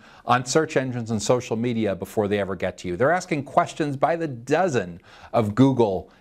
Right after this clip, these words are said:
and Bing, asking questions on Facebook and Twitter and LinkedIn. They're asking their personal assistants like Siri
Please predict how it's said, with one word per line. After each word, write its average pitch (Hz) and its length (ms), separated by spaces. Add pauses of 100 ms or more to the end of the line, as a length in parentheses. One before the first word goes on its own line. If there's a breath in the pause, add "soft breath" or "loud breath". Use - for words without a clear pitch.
and 117 320
Bing, 107 480 (480 soft breath)
asking 135 320
questions 139 420
on 135 140
Facebook 139 560
and 101 120
Twitter 147 360
and 123 100
LinkedIn. 135 400
They're 123 100
asking 143 300
their 143 80
personal 147 480
assistants 123 580
like 101 160
Siri 117 600